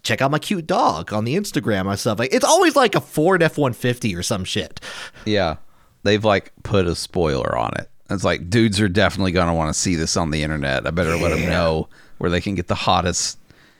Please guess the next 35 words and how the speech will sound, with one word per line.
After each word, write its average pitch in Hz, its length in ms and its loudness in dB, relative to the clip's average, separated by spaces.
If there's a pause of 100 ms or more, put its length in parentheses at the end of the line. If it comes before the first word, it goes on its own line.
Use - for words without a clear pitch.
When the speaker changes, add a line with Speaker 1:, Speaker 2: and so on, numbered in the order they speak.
(340)
Speaker 2:
like, 90 280 -2
nineteen 95 640 2
ninety-seven 87 680 0
Ford 87 360 0
F 85 200 0
one 78 200 -2
fifty 80 560 -2 (500)
with - 160 -6
kind 87 220 2
of 85 100 -2
rusted 95 520 2
out 82 260 4
wheel 82 360 0
wells 82 680 0
Speaker 1:
Mm. 78 160 -8
Speaker 2:
and 90 160 0
a, 76 60 -4 (360)
and 85 120 0
a 78 120 -2 (440)
eBay 85 380 0
spoiler." 76 600 -2 (500)
Speaker 1:
Man, 98 160 -2
I'm 104 160 -4 (120)
kind 101 120 0
of 92 100 -4
sold 95 220 -2
on 87 140 -2
this, 87 180 -4
actually. 85 440 -4
No, 98 160 -2
tell 98 220 -2
me 101 120 2
more. 95 280 0
<laughs> - 920 -4
Speaker 2:
Well, 127 340 4